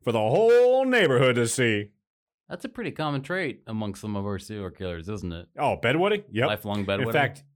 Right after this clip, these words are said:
Speaker 1: if you go on,
Speaker 2: Yeah.
Speaker 1: uh, God, what is it?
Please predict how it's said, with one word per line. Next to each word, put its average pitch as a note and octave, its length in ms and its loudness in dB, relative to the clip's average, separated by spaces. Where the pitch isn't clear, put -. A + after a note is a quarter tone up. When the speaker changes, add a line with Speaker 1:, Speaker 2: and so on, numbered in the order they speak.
Speaker 1:
if C3+ 180 -4
you F3+ 80 -2
go D3+ 220 2
on, A#2 340 0
Speaker 2:
Yeah. G#2+ 100 -2
Speaker 1:
uh, F#2 400 -2
God, G#2+ 300 -12
what G#2 180 -10
is D#2+ 160 -12
it? D#2 140 -16